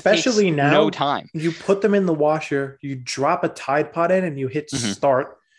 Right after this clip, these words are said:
Speaker 2: You put it
Speaker 1: Yeah.
Speaker 2: in the dryer, you hit, we throw in your little, whatever the,
Speaker 1: Yeah,
Speaker 2: the
Speaker 1: the
Speaker 2: lid, whatever you
Speaker 1: sheet
Speaker 2: throw
Speaker 1: or
Speaker 2: in there,
Speaker 1: what,
Speaker 2: the
Speaker 1: yeah.
Speaker 2: sheet, whatever the sheet's called, the
Speaker 1: <laughs>
Speaker 2: bounce, the
Speaker 1: Yeah.
Speaker 2: bounce you sheet, not the ba-, bounce you is like a ba-, sc-, whatever, the bounce sheet, whatever the hell.
Speaker 1: Yeah.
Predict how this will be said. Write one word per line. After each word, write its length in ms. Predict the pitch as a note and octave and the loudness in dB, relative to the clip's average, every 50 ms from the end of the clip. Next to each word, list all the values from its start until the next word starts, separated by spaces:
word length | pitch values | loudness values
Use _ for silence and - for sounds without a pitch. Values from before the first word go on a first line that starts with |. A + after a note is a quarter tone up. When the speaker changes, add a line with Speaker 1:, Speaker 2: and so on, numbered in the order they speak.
| _ _ - | _ _ -2
Speaker 2:
You 120 | E3+ E3 | -2 -2
put 180 | E3 - F#3+ F#3+ | 2 2 2 4
it 40 | - | 4
Speaker 1:
Yeah. 80 | F#3 | 4
Speaker 2:
in 80 | F3+ F3+ | 2 2
the 80 | E3 D3 | 0 -2
dryer, 640 | B2+ - C3+ C#3+ D3+ E3 D#3+ C#3+ C3+ C#3 C#3 C3+ C3+ | -2 -2 0 2 2 2 2 2 2 0 0 -2 -4
you 140 | C#3+ C3+ B2+ | -4 -4 -2
hit, 240 | C3 C#3 C3+ - - D3 | -2 -2 -2 -4 -6 -2
we 160 | D3+ E3 D#3+ C#3+ | 0 0 0 0
throw 240 | - - D3 C#3+ | -2 0 2 2
in 80 | C#3+ C#3 | 2 2
your 120 | C#3 C#3 B2 | 0 0 0
little, 180 | C3 B2+ B2 A#2+ | 0 -2 -2 -2
whatever 280 | B2+ B2+ B2 A2 A#2+ | -2 -4 -4 -6 -6
the, 180 | A2+ A#2+ A#2 - - - | -8 -10 -12 -12 -6 -2
Speaker 1:
Yeah, 240 | D#3 D3+ B2 F#2 | 0 0 0 0
Speaker 2:
the 60 | G#2+ A#2 | -2 -2
Speaker 1:
the 60 | A#2+ | 0
Speaker 2:
lid, 240 | C#3 C#3 C3 - D#3+ | 0 0 0 2 4
whatever 200 | E3+ G3+ G3+ G#3 | 4 4 6 4
you 60 | G3 | 4
Speaker 1:
sheet 80 | - | 4
Speaker 2:
throw 160 | - D#3+ D3 D3 | 2 4 4 4
Speaker 1:
or 60 | D3 | 4
Speaker 2:
in 40 | - | 4
there, 120 | B2 C#3+ | 4 2
Speaker 1:
what, 80 | D#3 D3+ | 2 2
Speaker 2:
the 120 | D#3 D3+ - | 2 0 2
Speaker 1:
yeah. 100 | A#3+ F#3+ - - | 2 0 0 0
Speaker 2:
sheet, 120 | - E3 E3 | -4 -4 0
whatever 220 | F3+ F#3 F#3 F3+ | 2 2 4 4
the 40 | E3+ | 4
sheet's 360 | C#3+ - - - D#3 D#3+ - | 4 4 4 4 4 2 2
called, 220 | - - D#3+ D#3+ D3+ | 2 0 0 2 2
the 140 | D3+ D3+ - | 2 2 4
Speaker 1:
<laughs> 80 | - | 4
Speaker 2:
bounce, 340 | E3 C#3+ D#3+ E3 D#3+ - - C#4 - - - - F#3+ - - - - - - | 4 4 2 2 0 2 2 2 2 2 2 0 0 0 -4 -6 -8 -4 0
the 80 | - G3+ | 2 4
Speaker 1:
Yeah. 80 | A3 G3 F3 | 6 6 8
Speaker 2:
bounce 340 | D3 D#3+ E3+ D#3+ - C#3+ D3 | 6 6 4 4 4 4 4
you 140 | D#3+ E3+ E3 | 4 4 2
sheet, 380 | - - - - D#3+ D#3 D#3+ - - | 0 -2 -2 -2 -2 -4 -4 -2 -2
not 120 | F3 E3 | 0 0
the 60 | E3+ | 0
ba-, 240 | B2+ A#2 D3+ - - | 0 0 -4 -4 -2
bounce 320 | C3 D#3 F#3 G#3 G3+ - | -2 -2 -2 -2 -2 -2
you 60 | G3 F#3+ | -4 -4
is 80 | E3 | -4
like 100 | D#3+ C3 | -4 -4
a 100 | B2 A2+ - - | -6 -8 -8 -8
ba-, 120 | C#3 - - - | -8 -8 -8 -10
sc-, 260 | - - - - - | -12 -12 -10 -8 0
whatever, 300 | F3+ F3+ E3 D3 B2+ B2+ | 2 4 4 4 2 0
the 100 | A2+ C#3 | -2 -2
bounce 300 | C#3 - D3+ C#3+ D#3 D3 | 0 0 0 2 0 -2
sheet, 240 | - - C#3+ C#3+ - | -2 -4 -4 0 2
whatever 160 | E3 F#3 E3+ | 4 4 4
the 60 | D3 | 4
hell. 120 | C3+ C3 B2+ | 2 2 0
Speaker 1:
Yeah. 140 | G2+ F#2+ | 0 -2